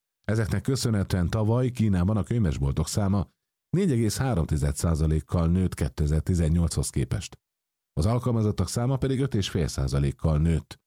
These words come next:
Az összes könyveladás pedig továbbra is stabilan emelkedik.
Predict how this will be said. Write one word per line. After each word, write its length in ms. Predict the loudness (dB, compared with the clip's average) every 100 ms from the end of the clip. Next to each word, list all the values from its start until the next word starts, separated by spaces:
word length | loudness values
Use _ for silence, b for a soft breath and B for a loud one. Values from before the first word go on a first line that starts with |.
| _ _ _ _
Az 160 | -2 0
összes 360 | 0 -2 -4
könyveladás 540 | -2 0 0 2 0 0
pedig 200 | -2 0
továbbra 380 | 0 0 0 -2
is 80 |
stabilan 420 | 0 -2 0 0 -2
emelkedik. 520 | -2 -4 -8 -14